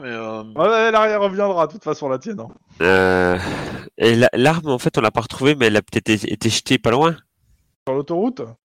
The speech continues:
Speaker 3: Ouais, pas loin, peut-être dans un buisson, euh, tout
Speaker 2: Ça
Speaker 3: un
Speaker 2: fait,
Speaker 3: truc
Speaker 2: ça
Speaker 3: comme ça.
Speaker 2: fait, ça fait, ça fait plus d'un mois.
Speaker 3: Ah ouais, mais
Speaker 1: Il y a
Speaker 3: bon.
Speaker 1: personne qui fait les bords d'autoroute,
Speaker 3: Personne
Speaker 1: euh,
Speaker 3: qui, ça
Speaker 1: ça
Speaker 3: fait les
Speaker 1: fait
Speaker 3: bords
Speaker 1: longtemps,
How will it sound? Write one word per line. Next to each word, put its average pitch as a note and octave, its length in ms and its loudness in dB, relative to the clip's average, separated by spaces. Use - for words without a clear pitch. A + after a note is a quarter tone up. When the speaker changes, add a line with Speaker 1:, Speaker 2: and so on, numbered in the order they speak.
Speaker 3:
Ouais, G#2+ 320 4
pas G2 140 -4
loin, A#2+ 220 4
peut-être A2 160 -2
dans G2 160 4
un F#2+ 60 2
buisson, A#2 680 -4
euh, G2+ 40 -2
tout A#2 140 -2
Speaker 2:
Ça A2+ 40 4
Speaker 3:
un G#2+ 40 4
Speaker 2:
fait, D#3 80 -4
Speaker 3:
truc B2+ 100 -6
Speaker 2:
ça - 60 -8
Speaker 3:
comme C#3 80 -6
ça. C#3 100 -8
Speaker 2:
fait, A#2+ 80 -10
ça - 140 -18
fait, A#2+ 260 -6
ça A#2 100 -12
fait A2+ 100 -14
plus - 160 -18
d'un C#3 120 -2
mois. F#3+ 320 -2
Speaker 3:
Ah D#2+ 180 -4
ouais, A#2 140 2
mais D#2+ 180 -6
Speaker 1:
Il D#2 100 -6
y F#2+ 40 -4
a F2+ 40 -4
Speaker 3:
bon. F2 40 -12
Speaker 1:
personne C3 340 -2
qui A2+ 140 -12
fait G#2+ 120 -6
les G2+ 80 -8
bords G#2 140 -2
d'autoroute, G#2 240 -2
Speaker 3:
Personne A2+ 220 0
Speaker 1:
euh, - 20 -4
Speaker 3:
qui, F2+ 80 -8
ça - 100 -4
Speaker 1:
ça - 60 -4
Speaker 3:
fait F#2+ 80 2
les G2 60 4
Speaker 1:
fait F2+ 40 2
Speaker 3:
bords F#2 100 2
Speaker 1:
longtemps, F#2+ 160 -2